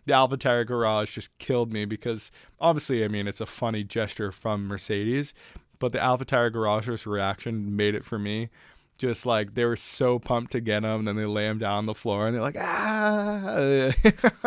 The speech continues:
It was just cool. I, that's another video I suggest you guys see if you haven't seen it. Um, so, yeah, the, the final results, guys, last time doing it this season,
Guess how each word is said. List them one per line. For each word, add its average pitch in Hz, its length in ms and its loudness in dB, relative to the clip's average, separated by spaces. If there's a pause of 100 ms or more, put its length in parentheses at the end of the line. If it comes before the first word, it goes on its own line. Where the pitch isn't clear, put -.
(960)
It 151 100 6
was 135 160 8
just 123 200 -2
cool. 104 240 0
I, 101 240 2
that's 110 160 -2
another 113 260 0
video 107 440 0
I 104 80 -2
suggest 110 420 -6
you 113 80 -2
guys 104 180 0
see 120 220 0
if 120 120 -2
you 120 80 -2
haven't 117 220 -2
seen 156 220 0
it. 147 180 0 (600)
Um, 147 560 4
so, 151 280 4
yeah, 98 300 4 (340)
the, 139 240 2
the 139 180 0
final 151 400 6
results, 107 440 0
guys, 107 600 -2 (240)
last 107 380 -2
time 110 280 2
doing 113 260 0
it 104 120 -4
this 107 180 -2
season, 117 560 0